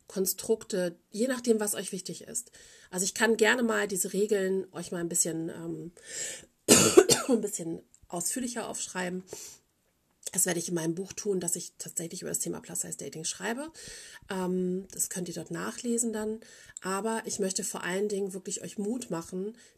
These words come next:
dass ihr euch wirklich euren Traumpartner ausmalt. Und ihr werdet, je älter ihr seid, auch immer realistischer. Und ich glaube, man wird kompromissloser. <laughs>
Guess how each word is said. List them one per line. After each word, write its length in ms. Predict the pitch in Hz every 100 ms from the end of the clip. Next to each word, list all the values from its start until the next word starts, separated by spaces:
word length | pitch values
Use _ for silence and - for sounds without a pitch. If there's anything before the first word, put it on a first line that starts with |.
| -
dass 320 | 185 185 - -
ihr 320 | 196 196 -
euch 480 | 175 175 180 - - _ _ _ _ _ _ _ _ _ _ _ _
wirklich 640 | - 170 208 220 220 208 - _
euren 300 | 180 185 185
Traumpartner 720 | - - 170 180 170 170 180
ausmalt. 540 | 170 202 180 160 175 - - - - _
Und 480 | 185 180 180 175 -
ihr 160 | - 170
werdet, 380 | 185 196 226 240 -
je 160 | 190
älter 260 | - 196 220
ihr 160 | 196
seid, 400 | 170 170 170 185 - _ -
auch 160 | -
immer 180 | 185 190
realistischer. 720 | 180 175 180 208 - - 247 220
Und 100 | 185
ich 80 |
glaube, 220 | - 214 240
man 180 | 208
wird 120 | 185 185
kompromissloser. 1040 | 185 175 - 175 208 - 240 262 277 285 339 415 -
<laughs> 40 | -